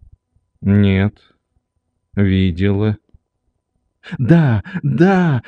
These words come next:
рассказывай, голубчик мой, рассказывай», подхватила Анна Андреевна. «Я его три недели не видела»,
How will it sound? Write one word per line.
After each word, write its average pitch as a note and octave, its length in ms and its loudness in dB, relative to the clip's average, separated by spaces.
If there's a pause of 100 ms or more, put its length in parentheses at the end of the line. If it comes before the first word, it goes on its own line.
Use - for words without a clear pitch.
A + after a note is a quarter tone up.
(120)
рассказывай, D#3+ 1080 0
голубчик E3 880 -2
мой, E3+ 540 2 (180)
рассказывай», G2+ 1200 -2 (240)
подхватила G2+ 680 -2 (100)
Анна G#2 380 2
Андреевна. F2 760 -2 (1600)
«Я C3 640 0 (1040)
его C3 400 2
три C3+ 320 -4
недели B2+ 720 0
не A#2+ 340 0
видела», F#2+ 760 -2